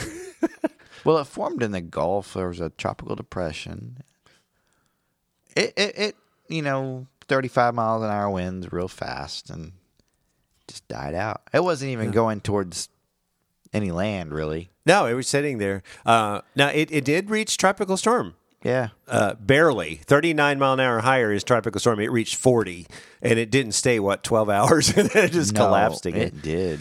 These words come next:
Speaker 1: But we have Arlene. So our, we have got the first one down.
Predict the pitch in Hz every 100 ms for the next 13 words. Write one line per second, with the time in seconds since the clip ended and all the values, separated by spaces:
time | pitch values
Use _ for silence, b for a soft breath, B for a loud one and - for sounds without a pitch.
0 | - - 135 151 151 - 123 139 143 120
1 | 120 147 180 131 98 92 90 - - 107
2 | 101 98 98 98 101 101 98 85 - b
3 | b b 123 - 143 233 269 175 147 131
4 | 123 135 156